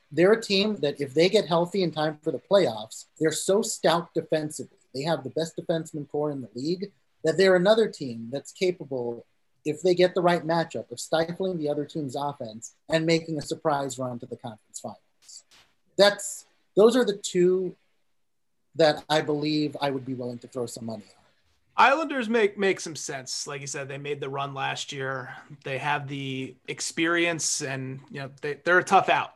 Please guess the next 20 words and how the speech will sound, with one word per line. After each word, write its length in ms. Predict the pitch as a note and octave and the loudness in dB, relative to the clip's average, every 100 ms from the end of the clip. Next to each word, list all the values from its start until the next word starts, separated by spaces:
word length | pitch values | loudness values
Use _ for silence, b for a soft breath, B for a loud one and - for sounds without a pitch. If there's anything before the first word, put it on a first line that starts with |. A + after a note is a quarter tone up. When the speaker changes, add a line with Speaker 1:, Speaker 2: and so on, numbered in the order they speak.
| - | -6
Speaker 2:
I, 260 | D3 - D#3+ | -4 0 2
I 20 | |
don't 200 | E3+ D#3+ | 2 2
think 200 | F3+ D#3+ | 0 2
a 40 | |
lot 200 | D3+ D3 | 2 2
of 60 | C#3 | 0
teams 280 | D#3 C#3+ C3 | -4 -6 -6
wanna 340 | C3 C3 C3 | -6 -4 -6
play 260 | - B2 A#2 | -8 -8 -8
the 140 | G2 | -8
Islanders 600 | G#2+ - - D2+ - - | -8 -10 -14 -10 -8 -8
just 220 | - C3 | -8 -10
in 100 | C3 | -10
terms 280 | B2 C3 B2 | -10 -10 -10
of 60 | B2+ | -10
their 120 | A#2+ | -12
play 240 | - B2 | -12 -10
style. 420 | B2 - A#2+ - - B B B B | -8 -6 -6 -8 -12 B B B B
Um, 460 | B2+ C#3 C#3+ C#3+ | 2 6 6 4